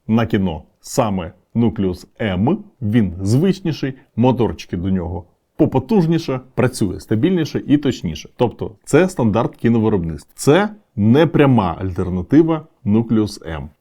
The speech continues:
але стовідсоткова проапгрейджена заміна Nucleus Nano першого покоління. Ви можете запитати: "А я що, буду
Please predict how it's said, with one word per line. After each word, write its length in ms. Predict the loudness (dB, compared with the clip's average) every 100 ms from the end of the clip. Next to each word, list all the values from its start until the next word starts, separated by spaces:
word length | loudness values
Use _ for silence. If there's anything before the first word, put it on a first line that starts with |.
| -4
але 300 | -2 -2 -2
стовідсоткова 840 | 0 4 4 0 -4 -2 -2 -4 _
проапгрейджена 1080 | 2 2 2 -2 0 0 0 -2 -6 -8 -12 -10
заміна 500 | -2 0 0 0 -4 _ _
Nucleus 640 | -2 0 0 -4 -6 -10 _ -2
Nano 460 | 0 2 0 -4 -8 -4
першого 280 | -2 -2 -8
покоління. 500 | -8 -8 -8 -12 _ _ -8
Ви 160 | -2 2
можете 360 | 2 0 0
запитати: 640 | 2 0 -2 -4 -4 -6 -4
"А 160 | -2 0
я 180 | 0 -2
що, 180 | -4
буду 400 | -6 -4 -4 -6